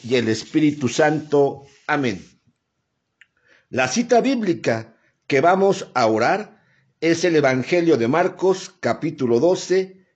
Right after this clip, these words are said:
versículos del trece al diecisiete.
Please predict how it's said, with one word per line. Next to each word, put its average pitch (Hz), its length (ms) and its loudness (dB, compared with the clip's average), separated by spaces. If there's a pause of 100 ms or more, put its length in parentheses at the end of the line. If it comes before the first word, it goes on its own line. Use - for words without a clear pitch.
(100)
versículos 175 1040 0
del 120 320 -4
trece 165 680 -2
al 156 220 0
diecisiete. 135 720 -6